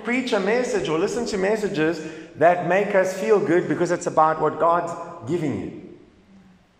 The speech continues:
not what God's doing in you. And what God's doing in you is transforming you into the image of Christ, is making you more like Jesus. You are like Jesus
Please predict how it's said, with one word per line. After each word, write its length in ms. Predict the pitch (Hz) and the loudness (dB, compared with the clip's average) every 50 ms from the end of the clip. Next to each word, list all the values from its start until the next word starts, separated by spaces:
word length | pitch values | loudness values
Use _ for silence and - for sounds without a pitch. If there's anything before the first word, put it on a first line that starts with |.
| _ _ _ _ _ _ _ _ _ | _ _ _ _ _ _ _ _ _
not 720 | - 170 226 247 254 254 - - - - - - - - - | 2 4 6 6 4 2 0 -6 -8 -10 -12 -12 -12 -6 2
what 280 | 143 190 220 214 214 | 4 4 4 4 4
God's 300 | 202 185 190 202 190 190 - | 4 4 4 4 2 2 -2
doing 380 | - 196 226 233 233 208 175 | -2 0 2 2 2 2 2
in 220 | - 135 123 104 90 | 0 -2 -2 -2 -4
you. 180 | 82 - - - - - - - - - - - - - - - - | -6 -8 -10 -14 -18 -18 -20 -20 -20 -20 -20 -20 -20 -20 -14 -8 -4
And 120 | 165 175 | 2 4
what 180 | 202 196 196 202 | 4 4 6 6
God's 320 | 208 214 214 - - - | 6 6 6 4 2 0
doing 300 | 165 247 277 302 294 254 | 2 4 4 4 4 4
in 180 | 185 156 143 131 | 4 2 2 2
you 120 | 131 139 143 135 - - - - - | 0 0 -2 -4 -8 -12 -12 -8 -4
is 180 | 160 156 156 | -4 -4 -2
transforming 580 | - 175 170 165 160 - 202 202 208 208 208 202 | -2 -2 -2 -2 -2 -2 0 0 2 2 0 0
you 80 | 202 202 | 2 0
into 200 | 190 180 180 147 | 0 0 -2 -4
the 120 | 131 - | -4 -2
image 320 | - 175 185 180 170 - | -2 0 0 0 0 0
of 140 | 143 131 - | -2 -4 -2
Christ, 400 | - - 127 110 98 87 90 - - - - - - - - - - - - - - - - _ _ _ _ | 0 0 0 0 0 -4 -8 -10 -14 -14 -16 -18 -18 -20 -20 -20 -20 -20 -20 -20 -20 -20 -20 _ _ _ _
is 200 | - - 160 147 | -6 -4 -2 -2
making 440 | 139 151 180 196 208 202 - 220 208 | 0 0 2 2 2 2 0 -2 0
you 140 | 202 190 180 | 0 0 2
more 260 | 170 180 180 185 185 185 - - - - | 2 2 2 2 0 -2 -6 -12 -12 -6
like 300 | - 135 139 151 139 127 | 0 2 2 2 2 0
Jesus. 540 | 131 147 160 165 143 104 101 82 - - - - | -2 0 0 0 0 -2 -4 -6 -8 -10 -4 2
You 120 | 160 185 | 4 6
are 180 | - 214 233 240 | 6 6 6 8
like 260 | 214 196 165 151 - | 6 6 4 4 0
Jesus 540 | 131 127 123 117 151 202 220 - - - | -2 -2 -2 -2 -4 -6 -8 -8 -12 -16